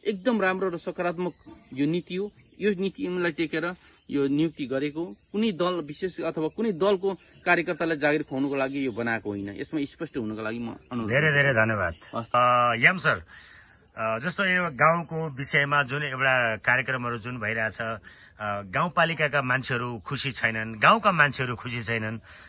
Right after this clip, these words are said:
Speaker 2: जस्तो अध्यक्ष र उपाध्यक्ष ज्यू, अ, ज्यू बिचमा चाहिँ जुन किसिमको एउटा द्वन्द्व भइरहेको छ, यसमा चाहिँ तपाईँ एउटा, अ, सिङ्गो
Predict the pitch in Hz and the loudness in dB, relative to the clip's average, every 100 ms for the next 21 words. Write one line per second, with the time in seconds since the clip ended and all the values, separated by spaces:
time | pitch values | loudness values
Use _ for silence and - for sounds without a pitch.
0 | - 135 - 151 131 160 180 175 160 135 | -8 -8 -6 -6 -2 -2 0 -2 -2 -2
1 | 139 131 143 127 113 113 - - 101 104 | -4 -4 -6 -8 -8 -12 -16 -14 -6 -4
2 | 101 95 127 123 123 117 123 113 107 120 | -4 -6 -4 -4 -6 -4 -4 -4 -6 -8
3 | 113 - - 127 117 123 120 113 101 135 | -8 -14 -18 -14 -10 -8 -4 -4 -2 -2
4 | 151 120 113 110 107 101 117 - - - | -2 -2 -2 0 -2 -4 -6 -8 -16 -14
5 | - 208 214 208 208 196 - - - 147 | -4 -2 2 2 2 -2 -6 -18 -2 2
6 | 180 190 - 160 160 165 - - - - | 4 4 2 4 6 6 2 -14 -20 -8
7 | 101 101 90 - 220 226 214 104 | -4 -2 -4 0 2 6 6 4